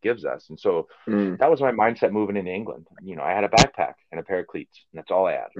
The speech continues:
Speaker 1: And I,
Speaker 2: Exactly.
Speaker 1: I'd saved up
Speaker 2: Exactly.
Speaker 1: about, you know, eighteen hundred bucks working at a bar and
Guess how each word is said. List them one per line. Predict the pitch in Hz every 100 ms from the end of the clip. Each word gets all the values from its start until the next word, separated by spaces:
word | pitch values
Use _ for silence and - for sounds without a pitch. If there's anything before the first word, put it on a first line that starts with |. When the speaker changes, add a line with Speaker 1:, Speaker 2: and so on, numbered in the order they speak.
| 95
Speaker 1:
And | 101
I, | -
Speaker 2:
Exactly. | -
Speaker 1:
I'd | 82
saved | 101 90 98
up | 101
Speaker 2:
Exactly. |
Speaker 1:
about, | 92 90 80 _ _ _ _ -
you | 90
know, | 85
eighteen | 101 98 95
hundred | 101 95
bucks | 85 87 - - -
working | 90 87
at | 90 85
a |
bar | 78 78 90 87
and | 76